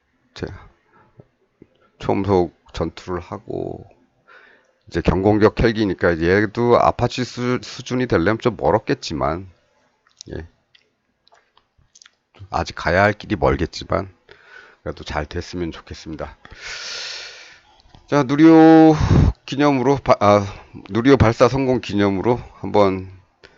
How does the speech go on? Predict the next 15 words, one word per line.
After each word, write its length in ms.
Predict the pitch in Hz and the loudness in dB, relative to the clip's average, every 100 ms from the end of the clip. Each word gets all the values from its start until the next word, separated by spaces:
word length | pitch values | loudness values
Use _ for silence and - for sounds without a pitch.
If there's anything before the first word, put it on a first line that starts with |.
| _ - | _ -10
잠깐 280 | 101 110 104 | -4 -2 0
봤습니다. 560 | 92 - 104 90 82 - | -2 -2 -4 -4 -6 -10
차트 920 | - - - 113 110 110 113 107 101 82 110 | -14 -10 -4 -2 0 0 -2 -2 -4 -8 -10
분석은 360 | 110 127 151 | -2 -2 -2
뭐 140 | 123 107 | -2 -4
그렇게 260 | - 107 | -4 -8
볼 180 | 90 92 | -6 -6
필요는 300 | - 120 101 | -4 -4 -4
없었고요. 480 | 67 - - 85 117 - _ - - - - _ _ - | -4 -8 -6 -4 -4 -6 _ -20 -20 -20 -20 _ _ -16
예, 100 | 90 85 - | -14 -16 -18
오늘 240 | 90 98 92 | -6 -2 0
어쨌든 500 | 87 90 95 117 139 - - | -2 -4 -6 -8 -12 -12 -4
대한민국의 600 | 95 90 87 85 90 76 | -2 -2 -4 -4 -6 -4
미래를 520 | 87 87 82 85 76 | -4 -2 -2 -4 -4
위해서 380 | 76 76 98 | -6 -6 -8